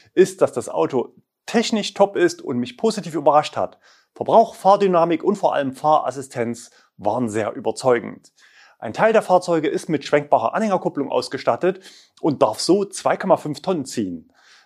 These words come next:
Das ist übrigens ein Topwert im Segment. Schaut bei Interesse gerne mal in unser Reservierungstool, ob ein Auto am gewünschten Standort frei ist. Kleintransporter gab es diese Woche auch neu, und zwar Maxus eDeliver drei in der Langversion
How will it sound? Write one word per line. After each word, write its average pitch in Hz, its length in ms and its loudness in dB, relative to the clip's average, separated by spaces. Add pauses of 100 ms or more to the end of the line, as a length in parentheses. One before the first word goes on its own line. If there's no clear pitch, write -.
(140)
Das - 200 -2
ist - 200 -10
übrigens 113 320 -4
ein 101 180 -8
Topwert 101 480 -2
im 107 120 -12
Segment. - 520 -18 (440)
Schaut - 280 2
bei 196 100 4
Interesse 165 380 0
gerne 208 240 2
mal 180 320 4
in 208 160 2
unser 175 280 0
Reservierungstool, 165 960 2
ob - 220 0
ein 165 160 0
Auto 131 360 0
am 127 140 -6
gewünschten 110 440 -6
Standort 110 520 -4
frei 113 400 0
ist. 110 460 -8 (200)
Kleintransporter 208 680 4
gab 143 200 2
es 135 80 -8
diese 120 240 -4
Woche 113 180 2
auch 202 220 2
neu, 180 240 2
und 147 160 -6
zwar 113 240 0
Maxus 185 720 0
eDeliver 185 500 4
drei 139 320 0
in 139 180 -2
der 113 120 0
Langversion 165 760 2